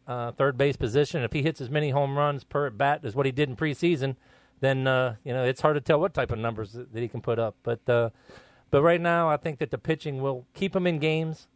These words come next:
and give him an opportunity. And I, I agree. I'd like to see him at least have a, a winning record, but I, I don't think that they will make the playoffs. And, uh, but I do think that they have an opportunity if they stay healthy and get Polanco back doing what he does, that they have an opportunity to have a winning record.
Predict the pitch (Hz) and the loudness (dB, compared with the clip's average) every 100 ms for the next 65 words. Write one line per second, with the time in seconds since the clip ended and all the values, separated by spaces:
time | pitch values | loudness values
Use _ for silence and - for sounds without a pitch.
0 | - 131 127 120 156 147 143 143 135 - | -4 0 0 0 -2 0 2 0 -2 -4
1 | 147 139 139 123 123 123 123 123 107 139 | -2 -2 -2 -2 -2 -2 -2 -2 -2 0
2 | 135 127 127 123 - 127 123 120 127 131 | 2 0 -2 -6 -6 -4 -4 -4 -2 0
3 | 117 117 113 _ _ _ _ - 117 143 | 2 2 0 _ _ _ _ 2 4 4
4 | 135 131 135 - 131 117 120 123 135 135 | 2 0 -2 -2 -2 0 2 0 -2 -4
5 | 131 131 - 127 120 131 117 123 127 120 | -4 -4 -4 -4 -2 -2 -2 0 -2 -4
6 | 104 147 147 143 139 131 123 120 120 117 | -2 2 4 4 2 -2 -8 -8 -8 -14
7 | - 131 113 117 113 123 120 113 127 123 | -8 -4 -2 -4 -2 0 0 0 -2 -2
8 | - 123 139 123 117 113 120 151 - 202 | -4 -4 -2 -2 -2 0 -2 -2 -2 0
9 | 202 127 120 - _ _ - 180 - 175 | 2 2 -2 -6 _ _ 0 2 4 0
10 | - 143 131 123 - 120 123 _ 127 127 | 2 0 2 0 0 -6 -8 _ -6 -4
11 | 147 147 147 139 123 123 147 - 120 131 | -2 0 0 0 0 0 -2 -4 -10 -6
12 | 127 127 127 120 123 117 - _ _ _ | -2 -4 -2 0 2 0 -4 _ _ _
13 | - 127 135 127 127 123 123 139 117 117 | -4 2 4 4 2 0 0 -4 -2 -2
14 | 113 107 113 104 101 - | -4 -4 -4 -4 -8 -10